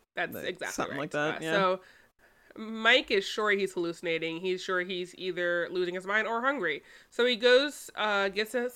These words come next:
Speaker 1: gets some food and goes to his room. And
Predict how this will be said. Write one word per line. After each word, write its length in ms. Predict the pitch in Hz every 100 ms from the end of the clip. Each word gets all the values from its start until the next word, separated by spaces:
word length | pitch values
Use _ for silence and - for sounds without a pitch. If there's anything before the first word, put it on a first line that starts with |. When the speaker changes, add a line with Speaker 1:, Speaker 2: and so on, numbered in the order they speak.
| -
Speaker 1:
gets 140 | 247
some 120 | 254
food 360 | 240 214 214 214
and 160 | 196 180
goes 200 | 180 190
to 80 | 247
his 180 | 226 196
room. 480 | 180 170 170 180 190 - - -
And 640 | 196 185 185 180 185 185